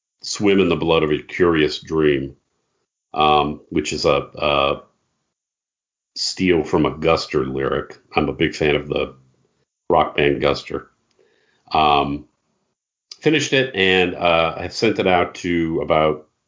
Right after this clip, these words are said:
five, uh, beta readers so far, and have gotten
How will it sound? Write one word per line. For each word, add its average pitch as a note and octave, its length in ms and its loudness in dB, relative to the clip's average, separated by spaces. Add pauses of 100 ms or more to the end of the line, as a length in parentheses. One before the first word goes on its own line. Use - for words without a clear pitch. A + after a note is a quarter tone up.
(100)
five, D#2+ 560 2 (840)
uh, - 720 -2 (280)
beta F2+ 220 2
readers D#2+ 400 -4
so E2 240 -4
far, D2+ 540 -2
and D2+ 280 0
have D2+ 120 -2
gotten D#2 560 0